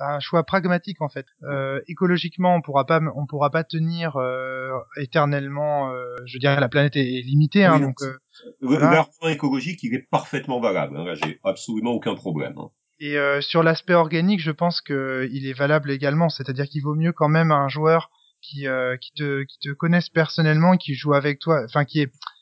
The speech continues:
Speaker 1: comment dire, qui aime la démarche, euh, aussi de l'auteur en même temps que le jeu, et qui au final, euh, partagera ce jeu, euh, de façon organique lui aussi,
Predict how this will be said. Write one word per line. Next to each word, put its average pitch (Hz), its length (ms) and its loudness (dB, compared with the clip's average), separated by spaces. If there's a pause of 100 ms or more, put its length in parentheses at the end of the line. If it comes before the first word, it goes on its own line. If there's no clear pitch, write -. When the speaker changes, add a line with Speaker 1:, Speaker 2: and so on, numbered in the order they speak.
(120)
Speaker 1:
comment 160 140 0
dire, 151 140 2 (260)
qui 156 200 0
aime 196 140 8
la 185 140 8
démarche, 175 480 2
euh, 139 260 0
aussi 170 300 -4
de 165 100 2
l'auteur 165 380 2
en 147 40 2
même 135 200 -4
temps 151 160 -4
que 147 80 -6
le 131 160 -2
jeu, 202 320 2
et 143 100 -8
qui 165 220 0
au 156 80 2
final, 175 440 4 (140)
euh, 139 340 -2
partagera 170 600 0
ce 170 180 -2
jeu, 156 180 -2
euh, 143 520 0
de 131 100 -4
façon 151 280 0
organique 156 500 2
lui 160 100 -2
aussi, 196 360 -2